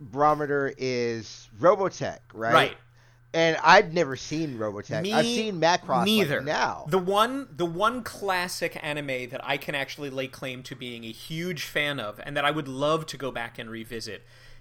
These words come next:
Speaker 2: is Space Battleship Yamato. I saw the Americanized version of Star Blazers. I would come home from
Speaker 1: Mm.
Speaker 2: school every day, and they were playing that on the air at, like, three thirty in the afternoon. So I'd get home from school,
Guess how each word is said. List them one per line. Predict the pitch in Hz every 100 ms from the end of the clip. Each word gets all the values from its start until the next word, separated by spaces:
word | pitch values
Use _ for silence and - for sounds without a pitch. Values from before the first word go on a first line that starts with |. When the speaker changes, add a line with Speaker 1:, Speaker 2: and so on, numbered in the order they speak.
| -
Speaker 2:
is | 143 135 123
Space | - 151 139
Battleship | 139 127 - 127
Yamato. | 117 107 104 - -
I | 135
saw | 135 151
the | 139
Americanized | 131 135 143 139 131 127
version | 139 143 131
of | 110
Star | - 175 160
Blazers. | 170 165 156 151 135 - - -
I | 139
would | 127
come | - 165
home | 165 180
from | 151
Speaker 1:
Mm. | 143
Speaker 2:
school | 127 160 147
every | 151 139 143
day, | 135 135 127 117
and | 127
they | 123
were | 123
playing | 117 - 262 185 131
that | 120 -
on | 151
the | 139
air | 147 143 117
at, | 107
like, | 104
three | - 139 143
thirty | 131 147 135 117
in |
the | 113 107
afternoon. | 104 113 101 90
So | 104
I'd | 107
get | 196
home | 175 180
from | 143 147
school, | - 143 131